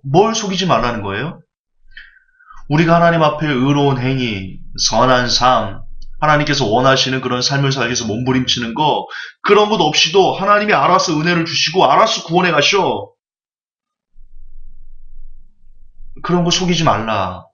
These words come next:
저는 그렇게 들립니다. 무엇으로 심든지, 크리스찬들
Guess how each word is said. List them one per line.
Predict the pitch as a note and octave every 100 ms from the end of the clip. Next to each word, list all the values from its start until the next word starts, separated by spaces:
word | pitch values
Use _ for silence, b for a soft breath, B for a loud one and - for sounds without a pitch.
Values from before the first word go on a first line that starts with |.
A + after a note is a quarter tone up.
| -
저는 | F#3 G3
그렇게 | C#3 C3+
들립니다. | - G2 F#2 E2+ - - _ _ _ _ _ _ - - _ _ _ _ _ _ _ _ _ _ _ _ _ _ _ _ _ _ _ _ _ _ -
무엇으로 | C3+ F3 G3 F#3+ F#3
심든지, | - C#3+ A2+ G2
크리스찬들 | - F#3+ - F3 E3 C#3+ G2+